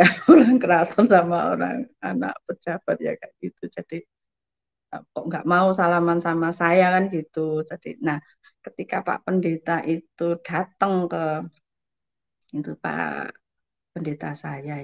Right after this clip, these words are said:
ya, itu datang ke rumah sakit, itu merangkul. Jadi suami saya tuh dirangkul gitu, didoakan.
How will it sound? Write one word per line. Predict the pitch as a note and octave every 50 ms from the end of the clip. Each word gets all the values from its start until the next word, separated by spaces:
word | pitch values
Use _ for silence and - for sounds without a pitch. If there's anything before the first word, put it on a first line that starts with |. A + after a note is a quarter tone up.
| C#3 C#3+
ya, | E3 F#3 F#3+ - _ _ _ _ _ _ _ _ - - _ _ _ - D#3+
itu | D#3 _ - E3 E3+ E3+ E3+ -
datang | D#3 C#3+ - _ - D3 D3 D3
ke | - -
rumah | D3+ D3+ D3 D3 D3+ D3+ - -
sakit, | - - - - _ _ - - G#3+ G#3+ _ _ _ _ _ _ _ -
itu | F3 - - A3 A3+ A3+
merangkul. | A3 A3+ G3+ F#3+ F#3+ G3 F#3+ - - F3 D#3 D#3 - - -
Jadi | E3 - E3 F3 - - _ _ _ _ _ _ _
suami | - F3+ F3+ F3 F3
saya | - F3 E3+ -
tuh | G#3 - -
dirangkul | F#3+ D#3+ D#3+ D3+ D3 C#3+ C#3+ D3 - D#3+ D#3 D#3 D3+ -
gitu, | D#3 D#3 _ _ - E3+ - _ _ _ _ - - - _ _ _
didoakan. | - - - D#3 D#3 - C#3+ C#3+ C#3 _ _ _ - C#3+ C#3+ C#3+ D3+